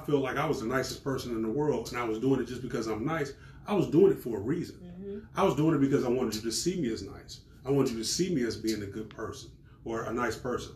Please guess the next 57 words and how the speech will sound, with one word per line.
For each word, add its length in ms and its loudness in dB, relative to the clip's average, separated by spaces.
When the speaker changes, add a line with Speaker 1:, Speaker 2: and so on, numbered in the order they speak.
Speaker 1:
You've 240 6
heard 260 6
the 60 -2
saying, 380 0
"Man, 240 0
he 80 2
too 180 0
nice," 500 -4
or 80 -14
"She 200 -4
too 180 -6
nice." 480 -8
But 160 -6
you 80 4
ain't 120 4
heard 220 2
the, 180 -10
the 60 -8
saying, 440 0
"She 200 -6
too 180 -10
good." 380 -2
I 60 -2
remember 320 2
once 260 2
I 100 0
told 340 2
you, 240 -4
I 40 -4
was 100 -4
like, 220 0
"Derek, 320 0
you're 240 -4
probably 200 0
the 120 0
best 140 2
person 240 0
I 60 2
know. 40 0
You're 180 0
a 20 -4
good 180 2
person, 280 -2
but 120 -8
you 120 0
ain't 120 -2
nice. 320 -8
You 140 -4
ready 200 2
to 60 0
jump 220 0
down 180 0
my 80 -2
throat." 380 -6
It's 120 -14
like, 120 -6
"No, 120 -6